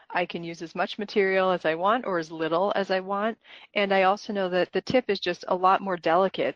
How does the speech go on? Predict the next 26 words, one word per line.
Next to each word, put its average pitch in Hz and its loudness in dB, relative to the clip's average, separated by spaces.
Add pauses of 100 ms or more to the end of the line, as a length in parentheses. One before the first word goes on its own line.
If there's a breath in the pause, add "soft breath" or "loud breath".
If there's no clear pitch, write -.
than 165 -4
the 160 -4
tip 175 -2
in 175 -8
the 160 -6
capsule-based 165 -4
system. 160 -6 (380 loud breath)
And 165 -2 (120)
you 196 -6
can 185 -4
really 190 2
get 180 0
the 185 -4
tip - 0 (280)
adapted 170 0
nicely 175 -2
to 175 -8
small 165 -4
little 165 -4
nooks 165 -12
and 160 -10
crannies 180 -2
within 165 -8
the 156 -8
tooth. 196 -2
And 175 -2